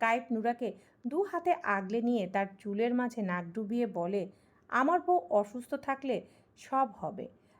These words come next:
আমার বউ সুস্থ থাকলে সব হবে। আগে তার সুস্থতা, বাকি সব পরে।" একটু থেমে ফের দুষ্টু কণ্ঠে বলে, "দশ পনেরো দিন ছুটি দিয়েছি, আরও দুই এক রাত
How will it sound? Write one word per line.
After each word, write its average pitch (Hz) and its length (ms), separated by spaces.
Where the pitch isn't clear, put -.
আমার 359 320
বউ 294 300
সুস্থ 233 400
থাকলে 269 380
সব 214 380
হবে। - 340
আগে 196 240
তার 208 160
সুস্থতা, - 680
বাকি 277 280
সব 302 240
পরে।" - 260
একটু 320 280
থেমে 294 340
ফের 254 360
দুষ্টু 208 340
কণ্ঠে 220 340
বলে, 175 380
"দশ 262 340
পনেরো 370 320
দিন 269 340
ছুটি 226 340
দিয়েছি, 190 540
আরও 254 280
দুই 220 280
এক 233 300
রাত 220 340